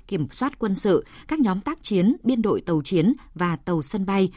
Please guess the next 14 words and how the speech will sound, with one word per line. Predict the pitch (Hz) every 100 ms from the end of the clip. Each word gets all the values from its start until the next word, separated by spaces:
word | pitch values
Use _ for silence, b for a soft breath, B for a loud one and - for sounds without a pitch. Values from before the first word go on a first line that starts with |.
| B B
được | 220 202 -
trang | 233 208
bị | 185 135
tên | - 180
lửa | 165 -
chiến | - 185
lược, | 233 - b b
thực | - 214
hiện | 214
các | 285
nhiệm | 294 -
vụ | 156
được | 156 143
giao, | 190 185